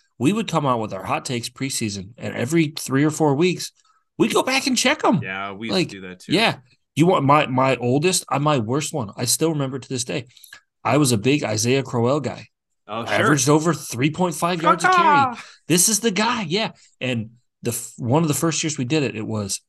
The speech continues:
Speaker 1: "He's gonna be a top five running back," and I had to justify it by putting him who I would rather have who.
Speaker 2: Oh,
Speaker 1: And
Speaker 2: yeah.
Speaker 1: I would rather have Crowell over Todd Gurley.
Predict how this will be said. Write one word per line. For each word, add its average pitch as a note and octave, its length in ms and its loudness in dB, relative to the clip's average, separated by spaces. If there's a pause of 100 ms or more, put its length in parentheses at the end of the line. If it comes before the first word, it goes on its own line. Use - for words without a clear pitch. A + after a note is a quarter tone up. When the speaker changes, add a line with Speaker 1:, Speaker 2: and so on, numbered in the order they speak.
(480)
Speaker 1:
"He's B2 140 -4
gonna C3+ 140 2
be B2+ 80 4
a A#2 40 -2
top B2+ 220 -2
five A#2 160 -2
running A2+ 200 -2
back," F#2+ 200 -8 (100)
and A2+ 140 -2
I A2+ 60 2
had A#2 160 0
to G#2+ 80 0
justify A#2+ 480 -2
it F#2+ 60 -8
by A2 100 -2
putting A2+ 280 -4
him G#2+ 280 -4 (400)
who C3+ 460 -2 (220)
I A2+ 120 0
would B2 120 4
rather B2+ 200 4
have A2+ 240 2
who. A2 280 0 (240)
Speaker 2:
Oh, A2+ 240 -6
Speaker 1:
And G#2 60 -4
Speaker 2:
yeah. G#2 80 -2
Speaker 1:
I - 20 0
would G#2 100 0
rather C3 140 4
have C3+ 160 2
Crowell C#3 420 2
over B2 460 -2 (180)
Todd B2+ 240 -6
Gurley. B2+ 380 -4